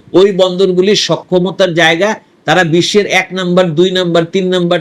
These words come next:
চার নাম্বার থেকে দশ নাম্বার পর্যন্ত যে বন্দরগুলি, এই বন্দরগুলি তো তারা তাদের সক্ষমতা দিয়েই ওই অবস্থানে চলে এসেছেন। তাহলে আমি এক নাম্বার বাদ দিয়ে, দুই নাম্বার বাদ দিয়ে, তিন নাম্বার বাদ দিয়ে সাতষট্টিতম বন্দর কেন ব্যবহার করব? তো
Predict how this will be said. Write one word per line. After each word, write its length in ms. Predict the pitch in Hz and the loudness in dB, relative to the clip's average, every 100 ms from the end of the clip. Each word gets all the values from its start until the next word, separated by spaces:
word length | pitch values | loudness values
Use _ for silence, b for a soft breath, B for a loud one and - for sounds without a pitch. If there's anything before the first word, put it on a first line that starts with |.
| 165 | -2
চার 160 | 170 | -2
নাম্বার 320 | 170 170 165 165 | -2 -4 -4 -4
থেকে 180 | 170 170 | -2 -2
দশ 220 | 156 160 - | -2 -4 -4
নাম্বার 240 | 165 156 | -4 -2
পর্যন্ত 420 | 143 165 165 165 156 165 | -2 -2 0 0 0 2
যে 60 | 156 | 2
বন্দরগুলি, 640 | 170 240 247 175 131 107 B B B | 2 0 0 2 4 2 B B B
এই 160 | 208 | 0
বন্দরগুলি 560 | 196 214 208 214 190 196 | 2 0 0 0 0 0
তো 80 | 214 | 0
তারা 280 | 214 180 190 | 0 0 -2
তাদের 260 | 190 190 190 | -2 -2 -2
সক্ষমতা 580 | 190 - 208 214 220 | -4 -2 0 2 2
দিয়েই 340 | 220 262 269 247 | 2 2 4 4
ওই 120 | 220 | 4
অবস্থানে 480 | 185 170 147 147 139 | 2 -2 -4 -6 -2
চলে 200 | 151 143 123 | 0 2 0
এসেছেন। 380 | 110 98 95 87 B B - | -2 -4 -8 -10 B B -4
তাহলে 520 | 185 254 190 131 - - - | 0 2 2 0 -4 -14 -4
আমি 240 | 147 185 | 0 2
এক 260 | 180 180 180 | 2 0 -4
নাম্বার 300 | 202 190 196 | -4 -2 -2
বাদ 200 | 180 190 165 | -2 -2 0
দিয়ে, 180 | 180 147 | 2 2
দুই 180 | 160 185 | 2 0
নাম্বার 360 | 185 175 175 | 0 2 2
বাদ 240 | 180 180 170 | 0 -2 0
দিয়ে, 140 | 160 | 0
তিন 200 | 151 208 202 | 0 -2 0
নাম্বার 280 | 190 180 175 | 0 0 2
বাদ 240 | 185 175 | 0 0
দিয়ে 180 | 190 - | 0 2
সাতষট্টিতম 720 | - 180 - 214 220 196 190 170 | 0 -4 -2 -4 -2 -2 -2 -2
বন্দর 360 | 156 156 139 | -2 -2 -4
কেন 200 | 139 139 147 | -2 -2 0
ব্যবহার 380 | 127 117 110 104 | 0 0 0 0
করব? 340 | 110 95 80 - _ _ - | -2 0 -6 -10 _ _ -4
তো 100 | 151 | -2